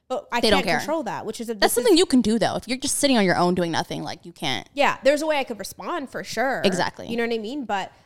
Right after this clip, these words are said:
Speaker 1: um, absolutely. And I think if you're looking in the lens of, "Oh, what's going on?" you're gonna find
Speaker 2: Mm.
Speaker 1: something. But you know what I mean? Even if I don't mean it that way. Um, I d-, I think women can be friends with men, but I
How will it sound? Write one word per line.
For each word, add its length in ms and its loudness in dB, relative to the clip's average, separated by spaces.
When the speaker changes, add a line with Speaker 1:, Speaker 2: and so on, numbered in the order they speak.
Speaker 1:
um, 760 -4
absolutely. 500 -4
And 80 -6
I 80 -6
think 320 -8
if 200 -4
you're 180 2
looking 320 -2
in 80 -4
the 80 0
lens 560 -4
of, 460 -4
"Oh, 160 2
what's 380 -4
going 280 -6
on?" 320 -8
you're 120 -10
gonna 160 -6
find 280 -2
Speaker 2:
Mm. 40 -6
Speaker 1:
something. 520 -6
But 220 -4
you 140 -4
know 60 0
what 80 0
I 40 -2
mean? 160 -6
Even 200 -6
if 100 -8
I 80 -2
don't 160 -6
mean 160 -8
it 80 -14
that 180 -6
way. 400 -6
Um, 840 -4
I 140 0
d-, 160 -2
I 220 0
think 360 -8
women 320 -6
can 140 -12
be 80 -10
friends 280 -10
with 120 -16
men, 420 -8
but 120 -8
I 140 -6